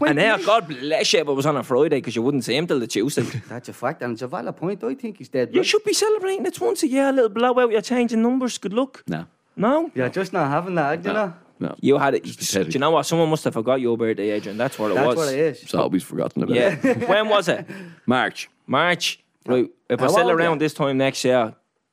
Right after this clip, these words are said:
Speaker 2: we'll
Speaker 1: If
Speaker 2: give
Speaker 1: you
Speaker 2: you a
Speaker 1: want to
Speaker 2: shout.
Speaker 3: How old do you
Speaker 2: March.
Speaker 3: think I am?
Speaker 1: Twenty-one.
Speaker 3: I wish.
Speaker 1: How old?
Speaker 3: Fifty-four.
Speaker 1: You're only a pup. What are you giving out about
Speaker 2: I
Speaker 1: the
Speaker 2: know.
Speaker 1: birthdays for,
Speaker 2: You're too
Speaker 1: Adrian?
Speaker 2: young to be giving out about age, Adrian.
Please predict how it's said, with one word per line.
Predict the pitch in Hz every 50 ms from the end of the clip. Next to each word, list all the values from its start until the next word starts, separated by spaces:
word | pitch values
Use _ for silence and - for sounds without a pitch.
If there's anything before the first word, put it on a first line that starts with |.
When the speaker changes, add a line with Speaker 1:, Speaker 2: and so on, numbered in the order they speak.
| _ _ _ _ _
Speaker 2:
we'll | - 110
Speaker 1:
If | 113 135
Speaker 2:
give |
Speaker 1:
you | -
Speaker 2:
you | 120
a | 117
Speaker 1:
want | 107 104
to | -
Speaker 2:
shout. | 123 117 117 107
Speaker 3:
How | 117 131
old | 143 151 147 127
do | 131
you | 120
Speaker 2:
March. |
Speaker 3:
think | 131 143 135 123
I | 120 107
am? | 98 92 87 76 - - - - - - - - - - - - - - - - - - - - - - _ _ -
Speaker 1:
Twenty-one. | - - 208 220 214 - 175 165 143 117 82 - _ _ _ -
Speaker 3:
I | 82 73
wish. | 73 82 98 104 - - - - _ _ _ _ _ _ _ _ _ _ _ _ _ _ _ _ _ _ _ _ _
Speaker 1:
How | - 123 - 143 156 196
old? | 214 202 131 107 - _ _ _ _
Speaker 3:
Fifty-four. | _ - 90 - - 85 - - 85 85 78 78 - _ _ _ _ _ _ _
Speaker 1:
You're | - 160 190 247 302 311
only | 277 254 247 220 165
a | 156 139
pup. | 160 - - - - 175 196 - - - - _ _ _ _ _
What | - 392 427
are | 427
you | 381 311
giving | 240 247 226 196 180
out | 175 170 160
about | - - 143 135
Speaker 2:
I |
Speaker 1:
the | 151 170
Speaker 2:
know. | 214 247 277 - - 233
Speaker 1:
birthdays | 175 143 123 127 131 127
for, | - - 117 123 139 139 131 135
Speaker 2:
You're | 131 151 226 277 294
too | - 254 269 240
Speaker 1:
Adrian? | 202
Speaker 2:
young | 202 190 269 269
to | 226 208
be | 196
giving | 185 - 302 165 151
out | 160 180 156
about | 127 135 139 120 104
age, | 135 180 220 233 226 170 160
Adrian. | 139 131 127 107 110 110